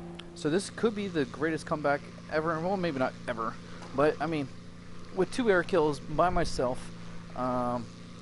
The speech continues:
and possibly four aircraft to destroy. The I L two will be w-, the easiest one.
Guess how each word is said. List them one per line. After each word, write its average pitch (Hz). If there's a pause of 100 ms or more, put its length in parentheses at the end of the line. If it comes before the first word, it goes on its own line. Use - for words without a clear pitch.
(180)
and 135
possibly 139
four 135
aircraft 120
to 107 (100)
destroy. 117 (800)
The 135
I 143
L 139
two 190
will 156
be 147
w-, 131
the 135
easiest 143
one. 156